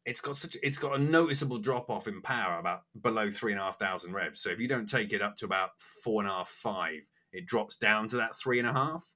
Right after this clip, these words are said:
Um, and then it's a little bit meh before it sort of picks back up again when the turbo sc-, scrolls up. Um, so it's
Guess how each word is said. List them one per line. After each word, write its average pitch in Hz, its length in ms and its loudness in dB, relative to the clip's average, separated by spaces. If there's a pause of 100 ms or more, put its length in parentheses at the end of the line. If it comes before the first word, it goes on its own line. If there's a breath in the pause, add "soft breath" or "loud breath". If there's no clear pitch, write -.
(500)
Um, 101 460 2 (180)
and 117 160 4
then 113 80 6
it's 110 180 0
a 117 60 2
little 113 320 2
bit 107 260 2
meh 139 640 -4
before 117 300 4
it 110 60 0
sort 120 140 2
of 104 80 -4
picks - 200 -2
back 113 220 2
up 107 80 4
again 110 220 4
when 110 100 4
the 104 60 2
turbo 120 420 0
sc-, - 320 -4
scrolls 120 420 0
up. 160 260 4 (880)
Um, 107 440 0 (540)
so 107 460 0 (460)
it's - 520 0